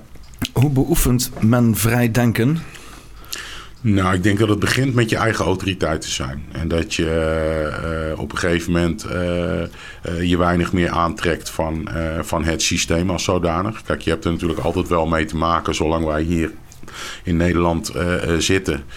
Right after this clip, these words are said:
Speaker 2: Eh, en wij in, in het huidige monetaire systeem zitten. Eh, heb je toch altijd wel weer te maken met dat, eh, vervelende systeem.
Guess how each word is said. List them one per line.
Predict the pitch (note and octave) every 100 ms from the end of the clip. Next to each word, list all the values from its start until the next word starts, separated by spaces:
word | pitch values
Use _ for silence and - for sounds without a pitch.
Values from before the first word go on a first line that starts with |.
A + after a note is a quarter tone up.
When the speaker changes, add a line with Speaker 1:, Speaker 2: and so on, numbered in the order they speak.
| - - - -
Speaker 2:
Eh, | F2 E2+ E2 D#2+ E2+ -
en | E2+ E2
wij | E2 E2
in, | E2 F2 E2+
in | - F2+
het | E2+
huidige | F2 F2+ E2+ F2+
monetaire | E2+ E2 E2+ E2 D#2+
systeem | - F2 F2 E2+ E2+
zitten. | E2 D#2 C#2+ C#2+ - - -
Eh, | C#2 D#2 D2+
heb | F2
je | F2
toch | F#2+ E2+ -
altijd | G2+ F#2 E2+
wel | F2 D#2+
weer | D#2
te | D#2
maken | D2 D#2 D#2
met | D2+ C#2
dat, | D#2 C#2+
eh, | C#2+ D2+
vervelende | C#2+ - E2+ E2 D2+ D2+
systeem. | - - - D#2+